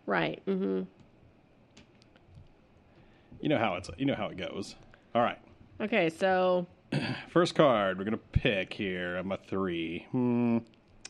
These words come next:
Speaker 2: course, you've, uh, decided to be the Raptor player, and I've decided to be the
Speaker 1: Raptor.
Speaker 2: scientist. You decided to be the Raptor. I decided that we were gonna play on the Savannah side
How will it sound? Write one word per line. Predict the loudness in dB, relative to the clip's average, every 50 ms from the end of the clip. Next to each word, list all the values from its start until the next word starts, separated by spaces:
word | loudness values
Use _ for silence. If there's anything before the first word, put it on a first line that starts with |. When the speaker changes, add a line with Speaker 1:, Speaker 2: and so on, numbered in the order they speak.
| -20 -20 -20 -20 -20 -20 -20 -20 -20 -20 -20 -20 -20 -20 -20 -20 _ _ _ _ _ -20 _ _ _ -20 -20 _ _ _ _ _ _
Speaker 2:
course, | -2 0 0 2 4
you've, | 6 6 6 6 4 4
uh, | 4 4 4 4 2
decided | 2 0 0 2 2 2 2 2
to | 2
be | 2 2 2 4
the | 2 2 2
Raptor | 2 2 2 2 0 0 0 -2 -2 0
player, | 0 0 2 2
and | 2 2
I've | 2 0 0
decided | -2 -4 -2 -2 -2 -2 -2
to | -2
be | -2 -2
the | 0
Speaker 1:
Raptor. | 2 4 4 4
Speaker 2:
scientist. | 4 2 2 0 0 0 -2 -2 0 -2 -2 -2 -4 -8 -8 -6
You | -2 0 0 0
decided | 0 0 0 -2 -2 -2
to | -4
be | -6
the | -8 -6
Raptor. | -6 -4 -4 -4 -6 -6 -8 -6
I | -6 -6
decided | -6 -4 -4 -2 -2 -2 -2
that | -4 -6
we | -6
were | -6 -6
gonna | -6 -6
play | -6 -6 -4 -4
on | -4
the | -6 -8
Savannah | -8 -10 -10 -6 -6 -4 -2 -2 -2 -2 -2 -4
side | -6 -8 -8 -6 -6 -8 -8 -10 -12